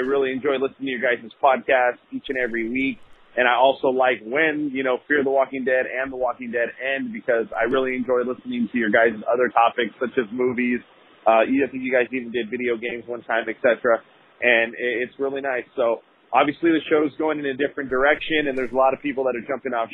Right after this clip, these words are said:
ship. But I will say, me and my wife, we're big movie people, we're big T V people, we go to all the Comic Cons, et cetera, and we see the good in everything. And even though the show is changing,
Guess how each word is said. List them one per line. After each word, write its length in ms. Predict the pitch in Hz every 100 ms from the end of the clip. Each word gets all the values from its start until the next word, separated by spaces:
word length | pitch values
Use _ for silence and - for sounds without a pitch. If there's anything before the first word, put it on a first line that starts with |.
| -
ship. 220 | 156 139 - - - _
But 80 | 127
I 80 | 127
will 240 | 139 147 -
say, 160 | 143 135
me 160 | 143
and 80 | 156
my 120 | 135
wife, 380 | 123 131 131 135 - - - -
we're 100 | 127
big 260 | 113 147 139
movie 300 | 143 143 143
people, 360 | 147 139 - 139
we're 100 | 123
big 240 | 123 135 -
T 140 | 147
V 180 | 135 135
people, 400 | 147 139 127 135
we 80 | 123
go 160 | 123 131
to 60 |
all 100 | 131
the 80 | 127
Comic 380 | - 135 131 123
Cons, 280 | 135 127 117
et 60 | 113
cetera, 440 | - 117 - 117 113 _ _ _ -
and 320 | 131 123 123 117
we 140 | 131 135 -
see 100 | 151
the 80 |
good 240 | 139 135 131
in 80 | 123
everything. 580 | 127 131 131 131 127 127 -
And 340 | 131 117 117 123
even 220 | 151 151
though 120 | 143
the 80 | 131 131
show 200 | 147 135
is 140 | 135 131 -
changing, 520 | 143 139 139 139 139